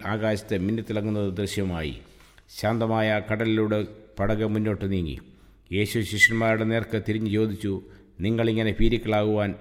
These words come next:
എന്ത്?" മർക്കോസ് നാലിൻ്റെ നാൽപത്. ശിഷ്യന്മാരുടെ ഇടയിൽ നിശബ്ദത പരന്നു. പത്രോസ് പോലും തൻ്റെ ഹൃദയത്തിൽ നിറഞ്ഞു നിന്ന ഭയത്തെ പൂർണ്ണമായും പ്രകടമാക്കുവാൻ തുനിഞ്ഞില്ല. യേശുവിനെ അനുഗമിച്ചിരുന്ന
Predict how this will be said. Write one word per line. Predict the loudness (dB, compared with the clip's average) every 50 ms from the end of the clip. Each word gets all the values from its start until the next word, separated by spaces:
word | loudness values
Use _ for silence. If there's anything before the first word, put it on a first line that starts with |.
| -8 -6
എന്ത്?" | -4 -4 -4 -6 -8 -10 -10
മർക്കോസ് | -10 -10 -8 -4 -2 -2 -2 -2 -2 -2
നാലിൻ്റെ | -2 0 0 0 -2 -2 -2
നാൽപത്. | -2 -2 -2 -4 -6 -8 -10 -10 -10 -12 -14 -18 -20 -20 -20 -20 -20 -20 -20 -20 -16
ശിഷ്യന്മാരുടെ | -10 -4 -2 -2 0 0 2 2 2 2 2 2
ഇടയിൽ | 2 2 2 0 0 -4 -8 -16 -20 -20 -20 -20 -20 -20 -18 -10 -8
നിശബ്ദത | -4 0 0 0 0 2 0 0 0
പരന്നു. | 0 0 0 -2 -2 -4 -6 -8 -12 -20 -18 -10
പത്രോസ് | -8 -6 -2 0 0 0 0 0 0
പോലും | 0 0 2 0 0
തൻ്റെ | -2 -2 -2 -2
ഹൃദയത്തിൽ | -2 0 2 2 2 2 2 0 -4 -2
നിറഞ്ഞു | -2 -2 -2 0 0 0
നിന്ന | 0 0 0 -2 -2 -4 -6 -14 -20 -20 -20 -20 -20 -18 -6 2
ഭയത്തെ | 6 6 8 8 6 4 2 2 2 2
പൂർണ്ണമായും | 0 -2 -2 -2 0 0 0 0 2 2 2 2 0 -2
പ്രകടമാക്കുവാൻ | -4 -2 -2 -2 0 0 0 -2 -2 -2 -2 -2 -2 -2
തുനിഞ്ഞില്ല. | -2 -2 -2 0 0 0 -2 -2 -4 -8 -10 -14 -20 -20 -20 -20 -20 -20 _ _ _ _ _ -2
യേശുവിനെ | 0 0 0 2 0 0 2 2 2
അനുഗമിച്ചിരുന്ന | 2 2 0 0 -2 -2 -2 -2 -2 -2 -2 -2